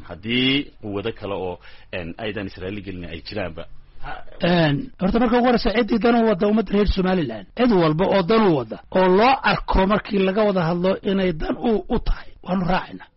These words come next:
Speaker 2: waanu raacayna. Danta ummadda reer Somaliland, mas-uuliyadda madaxweynaha loo dhiibay ee dadku shanta sannadood u doorteen baa waxay tahay, nagee meel geeda leh, nagu fur, meel doog leh. Marka interestka Somaliland meel kastuu galaba,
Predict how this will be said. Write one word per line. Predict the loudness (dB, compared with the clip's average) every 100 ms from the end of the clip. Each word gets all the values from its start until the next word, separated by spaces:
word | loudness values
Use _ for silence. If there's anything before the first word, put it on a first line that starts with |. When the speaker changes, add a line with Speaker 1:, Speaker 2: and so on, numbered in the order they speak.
| -12
Speaker 2:
waanu | -6 -4
raacayna. | -2 -2 -4 0
Danta | 2 2 0
ummadda | 2 2 4
reer | 4 2
Somaliland, | 2 0 2 0
mas-uuliyadda | -2 0 2 2
madaxweynaha | 0 0 0 2 4 4 4
loo | 4 4
dhiibay | 2 -2 2 2 2 -4 -4
ee | 0
dadku | 0 0 0
shanta | 0 0
sannadood | 0 0 0 0
u | 0
doorteen | 2 0 2 0
baa | 2 2
waxay | 2 0
tahay, | -2 -8 -10 -20 -20 -4
nagee | -2 2 2 4
meel | 4 2 0 -2
geeda | -4 -2 -4
leh, | -6 -10 -14 -18 -6
nagu | 0 2 4
fur, | 4 2 2 -4 -10 -14 -16 -18 -4
meel | 0 2 2 0 0
doog | 4 4 4
leh. | -2 -6 -14 -20
Marka | -2 0 2 2 4 2 0 -8 0
interestka | 2 4 2 2 0
Somaliland | 2 4 4 4 2
meel | 2
kastuu | 0 -2 -2
galaba, | 0 2 2